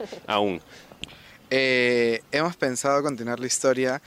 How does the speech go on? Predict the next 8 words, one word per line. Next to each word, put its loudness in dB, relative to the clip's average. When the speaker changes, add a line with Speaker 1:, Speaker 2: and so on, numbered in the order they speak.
Speaker 2:
Bueno, 4
hemos 4
visto 4
que 4
bastantes 0
de -2
los -2
fans. -6